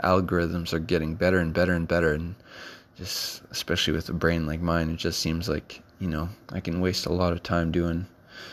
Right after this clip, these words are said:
just nonsense on social media. So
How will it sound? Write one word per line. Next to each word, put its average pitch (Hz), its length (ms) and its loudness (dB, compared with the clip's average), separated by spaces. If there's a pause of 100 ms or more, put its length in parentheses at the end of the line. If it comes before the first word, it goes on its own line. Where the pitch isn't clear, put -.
(240)
just - 240 -6
nonsense 85 640 2
on 87 120 0
social 92 360 -2
media. 85 360 0
So 92 340 -2